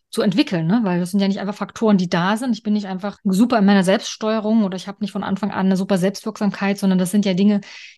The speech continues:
die sich entwickeln, ja? Kompetenzen, die im Laufe der Zeit und, ähm, im Rahmen der Umwelteinflüsse, die ich eben habe, und dazu gehören ja Beziehungen, erst entwickle. Und mit guten Beziehungen habe ich gute Chancen, diese Teilfähigkeiten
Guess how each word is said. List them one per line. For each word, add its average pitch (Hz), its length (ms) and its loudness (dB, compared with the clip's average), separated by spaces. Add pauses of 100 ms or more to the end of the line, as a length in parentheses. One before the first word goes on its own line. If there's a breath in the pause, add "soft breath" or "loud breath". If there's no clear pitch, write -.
die 196 60 0
sich 202 120 0
entwickeln, 180 580 0
ja? 165 120 -4
Kompetenzen, 190 640 -2
die 185 100 -4
im 185 100 -4
Laufe 185 240 -4
der 180 160 -6
Zeit 190 380 -2 (440 loud breath)
und, 220 300 8
ähm, 190 360 4
im 202 100 6
Rahmen 180 240 4
der 185 100 2
Umwelteinflüsse, 208 640 -2
die 190 140 -4
ich 196 60 -4
eben 180 180 4
habe, 220 380 2 (120)
und 190 120 -4
dazu 190 180 -6
gehören 220 220 4
ja 180 60 4
Beziehungen, 196 500 0 (360 loud breath)
erst 185 220 -4
entwickle. 170 580 -2 (100)
Und 180 200 -2
mit 185 140 0
guten 208 240 -2
Beziehungen 214 560 2
habe 208 160 -4
ich - 120 -14 (180)
gute 269 260 -2
Chancen, 220 840 0
diese 196 240 -4
Teilfähigkeiten 185 1000 -2